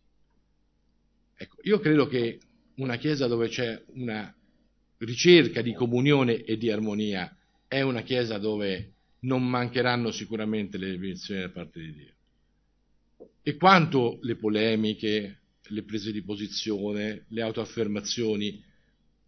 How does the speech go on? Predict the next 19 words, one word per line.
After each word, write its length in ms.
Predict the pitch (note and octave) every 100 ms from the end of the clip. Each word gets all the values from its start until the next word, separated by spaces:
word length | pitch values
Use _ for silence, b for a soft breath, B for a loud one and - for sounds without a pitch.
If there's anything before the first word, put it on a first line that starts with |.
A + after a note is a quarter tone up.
| - -
fanno 640 | - C#3 C3 B2+ A#2+ A#2+ -
male, 800 | C3+ C3+ C#3 B2 A2+ G#2+ F#2+ - - _ _ _ _ -
fanno 640 | - A#2+ A2 A2+ G#2 G#2 _
male 840 | C3 C3+ C3+ B2+ A#2+ G#2 G2+ F2 - -
alla 300 | B2 A2+ G#2+
comunione 1000 | A#2 G#2 G#2 A#2 A#2 A2 G2+ F#2 - _ _
e 140 | D#3+
sottraggono, 1300 | D#3 D3+ - - D#3 C3+ G#2+ G2 A2 G#2 F#2 - - _ _ _ _ _
sottraggono 1000 | - - B2+ - D3+ D3+ B2 G#2 G#2 G2+
alla 260 | - A#2+ A2
Chiesa 460 | - A#2+ A2 F#2+ G2
la 100 | G2+
sua 340 | - B2 -
capacità 960 | - B2+ - A2+ - A2 A#2+ A2+ F#2 - _ _ _
di 160 | - A#2
essere 520 | G#2+ - A2 G#2 F#2
benedetta 560 | - G#2+ G2 F#2+ F#2+ F#2+
da 120 | F2
Dio. 220 | D#2 C2